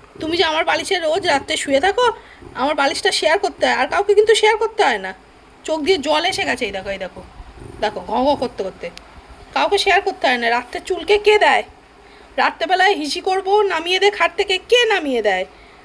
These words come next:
রাত্রেবেলা, রাত্রেবেলা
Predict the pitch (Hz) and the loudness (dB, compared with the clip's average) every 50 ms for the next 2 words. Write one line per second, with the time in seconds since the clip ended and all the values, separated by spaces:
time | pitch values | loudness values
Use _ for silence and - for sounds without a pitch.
0 | - - - 247 277 302 - 381 339 359 392 - - 285 - - - 311 - - | -20 -4 0 0 0 2 0 0 2 2 0 0 -4 -14 -14 -14 -18 -18 -18 -20
1 | - - - - - 466 427 392 - - - 254 247 277 285 277 - - 339 339 | -20 -20 -16 -10 -8 -6 -6 -6 -8 -6 -2 0 0 0 0 -4 -4 -4 -2 0
2 | 320 339 359 415 440 453 427 | 0 2 4 4 4 4 2